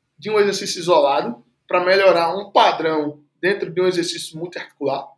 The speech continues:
Então, imagina uma pessoa que tem ali glúteo médio enfraquecido, tá? Tensor da face lata enfraquecido, tem os adutores encurtados, tá bom?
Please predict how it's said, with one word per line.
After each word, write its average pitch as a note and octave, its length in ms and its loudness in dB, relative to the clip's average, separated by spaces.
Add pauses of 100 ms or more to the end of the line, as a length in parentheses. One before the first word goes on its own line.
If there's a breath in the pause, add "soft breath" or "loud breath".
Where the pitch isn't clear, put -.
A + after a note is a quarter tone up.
(140)
Então, A3+ 200 -4
imagina A3 340 -2
uma A3+ 160 -2
pessoa E3 680 0
que E3+ 100 -6
tem F#3+ 140 -2
ali E3+ 180 0
glúteo G3+ 360 -2
médio E3+ 260 -2
enfraquecido, E3+ 800 -8 (100)
tá? - 380 -2 (360)
Tensor F3 260 -4
da G3 100 0
face - 260 -2
lata E3 280 2
enfraquecido, E3+ 840 -8 (260)
tem F#3 120 -6
os E3+ 100 -2
adutores F#3+ 520 0
encurtados, G3 760 -4 (360)
tá D#3 100 -2
bom? G3+ 400 -6